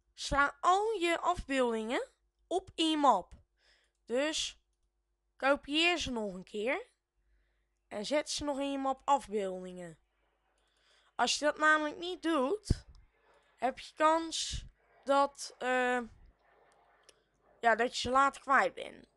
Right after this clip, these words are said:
Dat moet heel verkeerd. Je maakt gewoon even een kopietje.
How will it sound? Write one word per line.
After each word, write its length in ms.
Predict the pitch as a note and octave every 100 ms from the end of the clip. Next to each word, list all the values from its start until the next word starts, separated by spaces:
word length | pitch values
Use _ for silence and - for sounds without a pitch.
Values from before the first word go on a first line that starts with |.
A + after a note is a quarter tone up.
| _
Dat 180 | G#3+ G3+
moet 160 | A#3+
heel 160 | C#4 D#4
verkeerd. 500 | G4 - F4 F#4+ - _ _ _ _ _ -
Je 80 |
maakt 240 | B3+ C#4+ -
gewoon 220 | D4 D4+
even 220 | C#4 B3
een 60 | A3
kopietje. 720 | A3+ E4 D#4+ - D4+ D4 D4